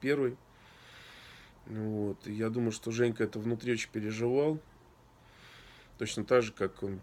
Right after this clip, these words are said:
переживал, конечно, э, расставание с семьей, потому что до самого последнего времени, вот, нашего с ним общения, его жизни, точнее, он всегда мне говорил, что он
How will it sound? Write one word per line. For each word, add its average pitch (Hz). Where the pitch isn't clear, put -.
переживал, 104
конечно, 95
э, 110
расставание 101
с -
семьей, 123
потому 107
что 104
до 113
самого 117
последнего 110
времени, 127
вот, 95
нашего 98
с -
ним 95
общения, 113
его 101
жизни, 120
точнее, 101
он 120
всегда 110
мне 113
говорил, 110
что -
он 98